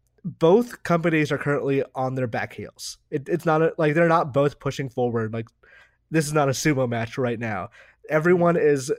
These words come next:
Speaker 1: I know for a fact Sony was not intending to roll things out this way. They had plans that,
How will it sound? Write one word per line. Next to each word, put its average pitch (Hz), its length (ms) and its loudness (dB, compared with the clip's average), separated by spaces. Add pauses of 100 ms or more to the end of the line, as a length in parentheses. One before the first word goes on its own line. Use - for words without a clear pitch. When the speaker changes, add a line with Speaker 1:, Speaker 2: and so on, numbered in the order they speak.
(540)
Speaker 1:
I 175 120 2
know 160 240 4
for 156 200 2
a 151 100 2
fact - 500 -8
Sony 131 400 -2
was 131 240 -2
not 123 220 -4
intending 123 300 -8
to 120 60 -6
roll 123 280 -6
things 123 260 -6
out 117 240 -8
this 113 160 -10
way. 120 300 -10 (540)
They 139 340 2
had 143 420 -2
plans 151 680 -2
that, 123 280 -4